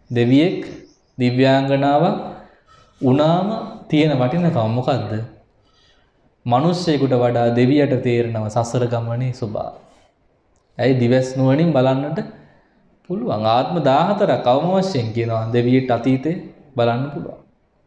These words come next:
ඒකට තේරෙනවා අපායේ හිටපුව පේනවා. දුක් විඳපුව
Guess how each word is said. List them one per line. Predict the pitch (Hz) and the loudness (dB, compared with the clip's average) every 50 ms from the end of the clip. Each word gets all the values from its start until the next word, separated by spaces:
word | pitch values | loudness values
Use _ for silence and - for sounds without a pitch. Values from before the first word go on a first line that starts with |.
| _ _ _ _ _ _ _ - - - | _ _ _ _ _ _ _ -18 -8 -4
ඒකට | 135 131 131 127 - | -2 0 0 0 0
තේරෙනවා | - 143 165 190 180 143 131 127 120 | 0 0 0 2 0 0 0 2 2
අපායේ | 120 120 - 127 127 127 127 123 | 2 2 2 2 2 2 2 2
හිටපුව | 123 123 113 - 107 110 107 | 0 -2 -2 -2 -2 -2 0
පේනවා. | - 117 139 170 196 208 - - - - - - - - _ _ _ _ _ _ _ _ _ _ - | 0 2 2 0 0 -4 -8 -12 -18 -20 -20 -20 -20 -20 _ _ _ _ _ _ _ _ _ _ 0
දුක් | 131 131 131 - | 2 2 2 2
විඳපුව | - 139 139 139 139 143 160 190 | 0 0 2 2 2 0 0 -2